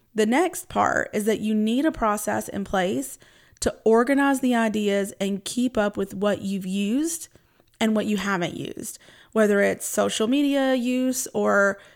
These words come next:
podcast or blog or video, whatever it is, like, some way to mark how you've done this. So this will also help the content not get forgotten. Um, you know, like, like, out of sight, out of mind, like it did for me with the journals.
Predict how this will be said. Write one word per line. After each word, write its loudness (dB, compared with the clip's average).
podcast 0
or -4
blog 2
or 0
video, 0
whatever 2
it 2
is, 2
like, -2
some 4
way 0
to -4
mark 0
how 0
you've -4
done 0
this. -10
So 2
this 4
will 4
also 0
help 0
the -2
content -4
not -4
get -4
forgotten. -6
Um, -2
you 0
know, -2
like, -4
like, -4
out 2
of 0
sight, 0
out 0
of -2
mind, 0
like -4
it -6
did -4
for -6
me -2
with -4
the -4
journals. -4